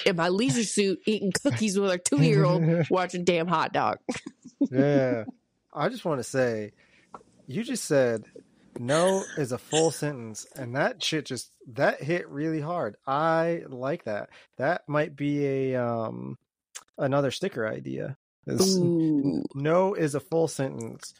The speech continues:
Speaker 1: It is a full sentence, and there is a period after the fucking word. No.
Speaker 2: Yeah.
Speaker 1: Let's
Speaker 2: Yeah.
Speaker 1: all practice
Speaker 2: All right.
Speaker 1: together.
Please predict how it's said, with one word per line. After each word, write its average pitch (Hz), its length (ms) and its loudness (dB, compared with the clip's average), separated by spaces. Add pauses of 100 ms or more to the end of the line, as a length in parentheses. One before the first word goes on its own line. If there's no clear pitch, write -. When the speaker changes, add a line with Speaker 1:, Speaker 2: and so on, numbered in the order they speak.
(960)
Speaker 1:
It 175 160 2
is 170 160 2
a 147 100 2
full 196 240 0
sentence, 208 800 0
and 160 160 2
there 156 140 4
is 151 140 0
a 156 80 -2
period 185 540 2
after 165 280 0
the 156 120 -2
fucking 156 460 0
word. 117 320 2 (480)
No. 175 520 2 (580)
Speaker 2:
Yeah. - 120 2
Speaker 1:
Let's 123 100 4
Speaker 2:
Yeah. 226 60 4
Speaker 1:
all 196 40 2
practice 175 540 2
Speaker 2:
All 170 140 0
right. 151 320 2 (300)
Speaker 1:
together. 147 340 0